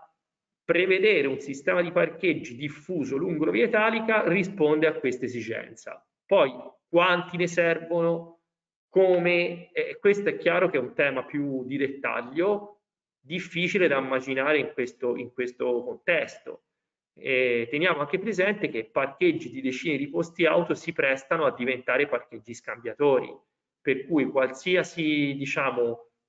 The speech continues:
evento, per esempio, no, tu faccia grosso, che richiama gente, diventano s-, parcheggi che si prestano anche con un sistema di bus navette, no, a, a funzionare. Quindi,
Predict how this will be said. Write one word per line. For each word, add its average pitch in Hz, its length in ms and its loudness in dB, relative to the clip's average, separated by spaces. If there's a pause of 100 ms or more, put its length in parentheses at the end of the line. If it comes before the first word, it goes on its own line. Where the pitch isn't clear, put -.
evento, 139 580 0
per 127 160 -2
esempio, 127 540 -2
no, 160 240 0
tu 143 140 -6
faccia 135 500 -4
grosso, 165 720 -2
che 131 60 -6
richiama 123 380 -4
gente, 139 840 -4 (180)
diventano 135 720 -2
s-, - 180 -6
parcheggi 135 720 -2
che 143 100 -6
si - 200 -6
prestano 139 840 -2 (280)
anche 123 320 -4
con 131 120 -8
un 123 100 -8
sistema 123 480 -4
di 123 80 -6
bus 123 240 -2
navette, 156 800 0
no, 151 300 -2
a, 113 240 0 (540)
a - 80 -6
funzionare. 131 800 -2
Quindi, 139 540 -2